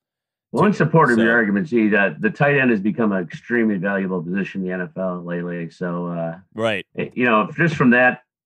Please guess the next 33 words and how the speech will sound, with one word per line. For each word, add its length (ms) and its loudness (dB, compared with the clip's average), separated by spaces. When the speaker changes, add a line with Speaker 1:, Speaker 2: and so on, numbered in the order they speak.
Speaker 1:
angle 300 2
alone, 560 2
I, 260 -2
I 140 -4
can 140 -4
see 160 -4
them 280 -2
maybe 240 -4
keeping 280 -8
the 180 -8
four. 260 -8
But, 140 -16
uh, 40 -12
Speaker 2:
It's, 140 -8
the 140 -2
bad 300 4
part 160 4
about 200 2
this 260 -6
is 200 -4
that 240 2
if 140 -4
we 160 0
go 140 2
with 120 0
the, 220 -4
that 160 2
prediction, 360 -6
then 140 -6
two 180 -4
of 60 -4
them 160 -4
are 220 -6